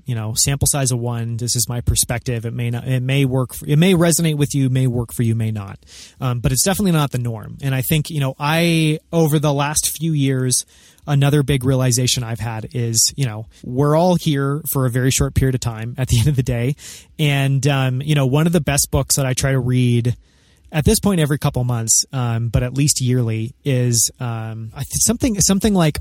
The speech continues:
On the Briefness of Time or something like that. I can,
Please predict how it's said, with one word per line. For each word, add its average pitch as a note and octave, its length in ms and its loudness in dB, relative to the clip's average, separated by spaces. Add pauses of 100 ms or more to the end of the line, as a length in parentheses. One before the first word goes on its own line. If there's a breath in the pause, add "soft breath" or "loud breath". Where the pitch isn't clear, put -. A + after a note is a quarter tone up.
On D3+ 260 2
the C#3+ 100 2
Briefness C#3 540 -2
of B2+ 100 -8
Time A2 360 -10
or A2+ 60 -10
something A#2 280 -10
like A#2 140 -12
that. C3+ 120 -6
I C#3+ 80 2
can, C#3+ 240 -2